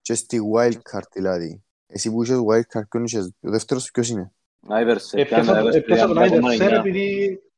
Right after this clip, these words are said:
Speaker 3: αλλά ως δεύτερο. Επειδή πίστευα ότι κάποτε να γίνει πρώτος, αλλά έπιασα Pope. Είχα τον δεύτερο, δεν έπιαμε Άιβερσεν Ward.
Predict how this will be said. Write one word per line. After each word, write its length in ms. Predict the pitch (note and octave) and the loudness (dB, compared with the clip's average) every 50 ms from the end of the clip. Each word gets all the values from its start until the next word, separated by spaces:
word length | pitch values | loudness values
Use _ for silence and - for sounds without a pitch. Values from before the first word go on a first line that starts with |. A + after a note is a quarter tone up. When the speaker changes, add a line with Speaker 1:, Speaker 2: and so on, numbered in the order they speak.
| _ _ | _ _
Speaker 3:
αλλά 220 | - D3 D#3+ F3 F#3+ | -2 0 2 2 2
ως 120 | F3+ D#3+ | 2 2
δεύτερο. 640 | F3 G#3 G#3 - - E3+ B2+ G#2+ G#2 B2 - _ _ _ | 0 -2 -4 -2 -6 -6 -6 -6 -10 -16 -18 _ _ _
Επειδή 300 | D#3 C#3 D3 C#3+ D#3 E3 | -12 -10 -8 -6 -6 -4
πίστευα 320 | F#3 F#3 - G#3 F#3+ F#3+ | -4 -4 -4 -6 -8 -4
ότι 200 | - F3+ F3+ F#3+ | -4 -4 -4 -4
κάποτε 320 | F#3 F#3+ F#3+ F#3 G3 F3+ F#3+ | -2 -2 -2 -2 -2 -4 -4
να 100 | F#3+ F#3 | -4 -4
γίνει 200 | F#3 F3 E3+ F3 | -4 -2 -4 -4
πρώτος, 360 | F3+ F3+ F3+ F3+ C#3 C#3 - | -4 -4 -4 -4 -4 -4 -4
αλλά 280 | F3+ F3 F3+ F#3 F#3 F3+ - - _ _ _ _ | 0 0 0 0 0 -4 -10 -16 _ _ _ _
έπιασα 420 | - - - - G3 F3 - - - - | -14 -6 -4 -2 0 0 -2 -4 -6 -4
Pope. 300 | F3+ E3+ C#3 - - - _ _ _ _ _ _ | -2 -2 -2 -4 -10 -20 _ _ _ _ _ _
Είχα 180 | - C#3+ F3+ F3 | -4 -2 0 2
τον 120 | E3+ C#3+ | 0 2
δεύτερο, 340 | B2+ F3 E3+ - - D3+ C#3 | 0 -4 -4 -2 -2 -2 -2
δεν 100 | D3 E3 | 0 -2
έπιαμε 280 | D#3 D3 D3+ C3+ C3 | -2 -2 -2 -2 -2
Άιβερσεν 600 | B2+ B2 B2 B2+ A#2+ - - - B2+ A#2 A2+ A2+ G#2+ | -2 -4 -4 -4 -6 -8 -10 -12 -12 -10 -10 -6 -2
Ward. 360 | A#2+ A#2 A2 A2 - - - | -2 -2 -2 -2 -8 -18 -20